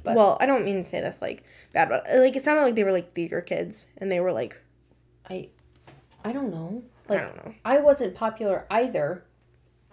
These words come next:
Speaker 1: and, like, I was in show choir for a year, and so a lot of the people that I knew in show choir did theater. I was never worried about them stabbing me.
Speaker 2: Well,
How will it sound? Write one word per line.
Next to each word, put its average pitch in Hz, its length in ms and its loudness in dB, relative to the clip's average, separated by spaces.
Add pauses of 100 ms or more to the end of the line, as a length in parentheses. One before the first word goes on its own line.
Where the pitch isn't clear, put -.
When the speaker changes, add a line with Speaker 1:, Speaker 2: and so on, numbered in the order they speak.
Speaker 1:
and, 190 160 0
like, 175 240 -4
I 190 140 0
was 240 180 -2
in 196 120 -4
show 214 240 -4
choir 160 380 -4
for 156 200 -10
a 147 80 -8
year, 143 380 -10 (100)
and 196 120 -8
so 190 180 2
a - 20 4
lot 180 300 2
of 208 140 0
the 180 60 -4
people 180 320 -4
that 165 320 -4
I 170 160 -8
knew 175 300 -6
in 170 180 -4
show 220 220 -4
choir 160 500 -6 (300)
did 170 160 -6
theater. 156 540 -4 (340)
I 180 160 -2
was 170 220 -8
never 175 260 -8
worried 170 240 -6
about 165 180 -6
them 151 140 -12
stabbing 170 720 -2
me. 160 360 -8 (180)
Speaker 2:
Well, 247 280 -6